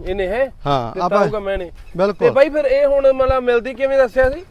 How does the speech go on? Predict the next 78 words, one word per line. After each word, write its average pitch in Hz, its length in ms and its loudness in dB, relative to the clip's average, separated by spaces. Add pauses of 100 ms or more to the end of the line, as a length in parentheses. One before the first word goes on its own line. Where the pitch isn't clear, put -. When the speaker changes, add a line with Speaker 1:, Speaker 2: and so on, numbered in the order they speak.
(120)
Speaker 2:
ਥਾਪੀ 190 360 -4
ਤੇ 226 140 -2
ਬਸ 208 160 -4
ਮਿਲਦੀ 185 340 -6
ਬਾਈ, 214 140 -2
ਤਾਂ 190 180 0
ਪਹਾੜਾ 160 300 4
ਪਾ 156 120 -2
ਲਓ 170 120 0
ਮਾੜਾ 170 180 0
ਜਿਹਾ, 160 140 -2
ਚੋਲੋ। 131 280 -8
Speaker 1:
ਠੀਕ 160 220 -6
ਆ 139 60 -6
ਬਾਈ, 147 120 -8
ਠੀਕ 139 300 -14
ਆ। 113 40 -18 (720)
ਡੇਢ 214 200 6
ਮਹੀਨਾ 269 240 0
ਹੋ 220 120 0
ਗਿਆ 233 120 -4
ਬਣੀ 202 260 -4
ਨੂੰ, 175 140 -8
ਹੈ? 247 120 -4 (100)
Speaker 2:
ਡੇਢ 214 240 -4
ਮਹੀਨਾ 240 260 -2
ਹੋ 160 60 -2
ਗਿਆ 165 80 -4
ਬਣੀ, 170 220 -6
ਪਰ 196 80 -10
ਬਣੀ 196 280 0
ਪਰ 247 180 2
ਡਾਇਰੈਕਟ 190 320 -2
ਕ੍ਰਾਸ 170 300 2
ਆ 147 80 2
ਬਾਈ। 135 160 -8 (200)
Speaker 1:
ਠੀਕ 156 220 -8
ਆ 143 60 -6
ਬਾਈ, 160 140 -6
ਠੀਕ 143 240 -12
ਆ 117 60 -12
ਵੀਰੇ। 139 220 -8 (320)
Speaker 2:
ਹਾਂਜੀ। 110 280 -10 (880)
Speaker 1:
ਤੇ 226 140 -6
ਐਂ 226 160 4
ਹੀ 285 60 8
ਮਿਲ 277 220 8
ਪੈਂਦੀ 269 220 2
ਆ 262 100 8
ਜਿਵੇਂ 254 180 0
ਥਾਪੀ 240 300 -2
ਮਾਰ 240 200 -2
ਕੇ 220 100 0
Speaker 2:
ਥਾਪੀ 226 140 4
Speaker 1:
ਪੈ 220 60 4
ਜਾਣਾ? 247 140 6
Speaker 2:
ਮਾਰ 170 140 -2
ਕੇ, 160 60 -6
ਹਾਂਜੀ, 160 180 -4
ਦਾਣਾ 160 300 -2
ਪਾ 156 140 -2
ਲਓ 156 100 0
ਮਾੜਾ 160 180 0
ਜਿਹਾ, 160 80 0
ਮਿਲ 135 180 -4
ਪੈਂਦੀ 117 260 -10
ਆ। 113 40 -10
Speaker 1:
ਠੀਕ 180 220 -6
ਆ 165 40 -2
ਬਾਈ, 165 140 -4
ਠੀਕ 160 200 -6
ਆ। 165 80 -2
ਤੇ 190 120 -8
ਪਚਵੰਜਾ 220 440 -2
ਹਜ਼ਾਰ 240 200 4
ਚ 220 80 -4
ਮਾਣ 220 240 -4
ਤਾਣ? 226 240 -4